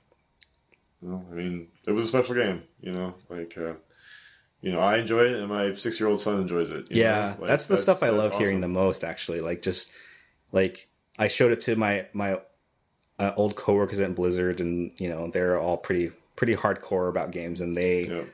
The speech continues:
Speaker 2: they could really get into it. And then just, I showed it, you know, I would show it to some, some, like, some, my friends' kids, and they would,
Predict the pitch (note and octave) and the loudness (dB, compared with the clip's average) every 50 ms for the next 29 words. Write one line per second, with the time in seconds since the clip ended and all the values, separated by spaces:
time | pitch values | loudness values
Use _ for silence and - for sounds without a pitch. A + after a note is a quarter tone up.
0 | _ _ - A#2 A#2 - C3+ A2+ A2+ A#2+ A#2 A2+ G#2 A2 G#2+ G#2+ A2 A2 G#2+ - | _ _ 2 2 2 2 0 2 4 4 4 4 4 4 2 2 2 0 -2 -2
1 | - A2+ A2 A2 A2 G#2 - F#2+ F#2 F#2 F#2 F2+ F2+ F2+ F2+ F2 F2+ - - - | 2 4 4 4 4 4 2 0 -2 -2 -2 0 0 -2 -2 -4 -6 -10 -18 -20
2 | - _ _ _ _ _ - G2 F2+ - - - G2+ F#2+ - - G#2+ G2+ G2 F#2+ | -20 _ _ _ _ _ 0 0 2 2 0 0 0 0 2 2 4 4 2 2
3 | - - _ - A2+ A2+ G#2+ G2+ G2 F#2 G2 G2 F#2+ - - G#2+ G2 F2+ - - | 0 -4 _ -4 0 2 2 2 2 2 2 2 0 2 2 2 2 2 2 2
4 | G2 F#2+ F#2+ F#2 F#2 F2+ F2 E2+ - - _ _ _ _ - - - G2 F#2+ F#2 | 4 4 4 4 2 2 0 -2 -6 -8 _ _ _ _ -8 -2 0 2 2 2
5 | F#2 F2+ F2 D#2+ C#2 - - _ - - - - G#2+ F#2+ F2+ F2+ F2 F2+ F2+ E2 | 0 0 -2 -4 -6 -10 -16 _ -10 -10 -2 0 0 2 2 0 -2 -4 -4 -6
6 | D2+ - _ _ _ _ _ _ _ _ _ _ _ _ _ _ F#2 F2 E2+ - | -8 -12 _ _ _ _ _ _ _ _ _ _ _ _ _ _ -2 0 0 -2
7 | - - - _ _ _ _ - - - G2+ G2 F#2+ F2+ F2+ F2 - - _ _ | -6 -12 -20 _ _ _ _ -18 -4 -2 0 2 2 0 -2 -4 -6 -10 _ _
8 | _ - G2+ - - F#2+ F#2+ F#2 F2+ - - F#2+ F2+ F2 F2+ E2+ - - - - | _ -14 -14 -12 -6 -2 -2 -2 -2 -2 -2 -2 -2 0 -2 -4 -4 -6 -2 -2
9 | - F2 F2 F2+ F2 - - - F2+ F2+ E2+ E2+ E2+ E2+ E2+ E2+ E2+ E2 - | 0 0 0 -4 -6 -8 -10 -8 -8 -8 -6 -6 -4 -4 -4 -4 -6 -8 -10